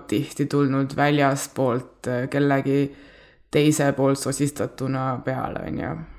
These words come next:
Noh, sellepärast arvataksegi, et tüdrukutel on seda tubliduse haigust nii-öelda rohkem, sest, äh, esiteks, millised tüdrukud, ma ei tea, millised tüdrukud tänapäeval koolis saavad kiita, aga noh, minu ajal said ikka need tüdrukud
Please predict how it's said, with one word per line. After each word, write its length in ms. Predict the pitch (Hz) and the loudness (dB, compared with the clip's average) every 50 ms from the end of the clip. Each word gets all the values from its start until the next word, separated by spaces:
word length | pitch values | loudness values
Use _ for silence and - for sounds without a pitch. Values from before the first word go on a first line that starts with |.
| - - - _ _ _ _ _ _ _ _ _ _ _ _ _ _ _ _ _ _ _ _ _ _ _ - | -20 -20 -20 _ _ _ _ _ _ _ _ _ _ _ _ _ _ _ _ _ _ _ _ _ _ _ -8
Noh, 160 | - 147 143 | -6 -4 -2
sellepärast 460 | - 156 156 156 156 156 156 - - - - - 160 | 2 4 6 6 6 6 4 2 -6 -12 -2 2 4
arvataksegi, 640 | 160 160 151 151 151 143 139 - - 147 147 147 139 | 6 6 6 6 4 2 0 0 0 -2 0 2 2
et 160 | 139 139 - | 2 2 2
tüdrukutel 600 | 147 147 147 151 147 147 151 143 - 147 143 143 | 0 2 4 2 2 2 0 0 2 2 2 2
on 100 | 139 143 | 2 0
seda 320 | 135 147 135 143 143 139 135 - - - - - - - - - | 0 -2 0 0 2 0 0 -2 -6 -16 -18 -20 -20 -20 -14 -2
tubliduse 640 | - 175 160 160 165 165 165 160 160 - 160 156 156 156 | -2 -2 2 2 2 2 2 0 -2 0 2 2 4 4
haigust 500 | 156 151 156 156 151 - 147 151 - - | 4 6 6 4 4 2 -2 -4 -2 -2
nii-öelda 380 | - 147 147 143 143 139 139 143 | -2 0 0 0 2 2 2 2
rohkem, 560 | 143 147 156 - - - - 170 165 165 165 160 | 2 2 0 0 -4 -6 0 2 2 4 2 2
sest, 560 | - - 139 143 139 - - - - - - 139 | 0 0 0 0 0 -2 -6 -8 -10 -6 -2 0
äh, 480 | 143 143 139 139 139 139 139 139 143 143 - - - - - - - - - - - - - - - _ _ _ _ - _ _ - | 2 2 4 4 4 4 2 2 0 -2 -6 -12 -18 -18 -20 -20 -20 -20 -20 -20 -18 -20 -20 -20 -20 _ _ _ _ -20 _ _ -4
esiteks, 460 | 165 165 170 160 160 139 147 143 - 151 | 0 2 2 2 2 0 -2 -2 2 2
millised 320 | 156 147 147 156 156 151 151 | 2 4 4 4 2 0 0
tüdrukud, 640 | - 151 156 156 151 151 - 147 151 151 156 156 - - - - - - | 0 4 4 4 4 2 0 0 0 0 0 -2 -6 -14 -14 -12 -8 -6
ma 120 | 110 131 | -6 -4
ei 40 | 135 | 0
tea, 140 | 147 151 143 | 0 2 4
millised 320 | 143 139 143 - 147 139 | 4 2 2 0 -4 -4
tüdrukud 360 | - 143 147 143 143 139 135 - | 0 2 0 2 0 -4 -2 0
tänapäeval 380 | 151 151 151 151 139 143 139 - | 2 4 4 4 4 4 2 2
koolis 320 | 147 147 147 147 147 147 | 2 2 2 2 0 0
saavad 220 | - 139 143 139 - | 0 0 0 0 -2
kiita, 340 | - 139 143 143 143 - 143 | 0 0 0 0 0 0 -2
aga 140 | 135 135 139 | 0 2 2
noh, 100 | 143 143 | 2 2
minu 220 | 147 151 143 143 139 | 2 2 4 4 4
ajal 240 | 139 139 135 135 | 4 4 2 0
said 220 | - 143 139 139 139 | 0 0 0 0 0
ikka 180 | 139 - - 143 151 | -2 0 2 2 2
need 160 | 151 147 143 | 2 2 0
tüdrukud 480 | 147 151 147 143 - - 139 143 - | 0 0 0 -2 0 -2 -2 -2 -2